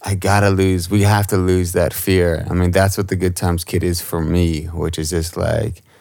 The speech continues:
"Wait a second, like, nobody asked me to make that movie." There was nobody saying, "Hey, Ozzy, we need a film from you." Like, you know, like, "We're looking forward to your next film."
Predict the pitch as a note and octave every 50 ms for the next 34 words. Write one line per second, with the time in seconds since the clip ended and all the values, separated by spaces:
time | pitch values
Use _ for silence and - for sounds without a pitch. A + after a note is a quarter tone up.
0 | _ _ _ _ _ F2 G2 G2+ F#2+ F2+ E2 D#2+ E2 D#2 - E2+ E2+ D#2 C#2 -
1 | E2 E2+ F2 - D#2 E2 E2 D#2+ E2+ E2+ F2+ G#2 A#2 C3 B2+ F#2 F2+ E2+ D#2+ D#2+
2 | E2 E2+ E2 E2 E2+ - - D#2+ D#2+ D#2+ D#2+ D#2+ D#2 D2 D2+ - C#2+ C#2+ A1+ -
3 | C#2+ A#1 B1+ G#1+ B1+ C#2+ E2 E2+ F2 F#2+ G#2 G#2+ F#2+ F2+ F#2+ A2 A2+ A2 G2 F#2
4 | F2+ F2 E2+ E2 - F#2 F2 E2+ E2+ E2+ A2 C3+ C#3+ B2 G#2+ G2+ G#2+ A2+ B2 A2+
5 | - C#3 - F#2 A#2+ C#3 C#3 A#2 C3+ D3 C#3+ B2+ G#2+ G2 - - E3+ F#3 F3 B2+
6 | - G#2+ F2+ F2+ F2+ F2 D#2 F2 F2 E2+ E2+ F2 F2 F2 F2 F2+ - G2+ G#2 G2+
7 | G#2+ A2+ A2 F2+ F2 E2 A2 C3 B2 B2+ D3 - - C3+ A#2 - - C3+ C3 A2+
8 | - - A2+ G#2+ G#2+ G#2+ G#2 - - - C3 C3 B2 G2+ E2 D2+ - -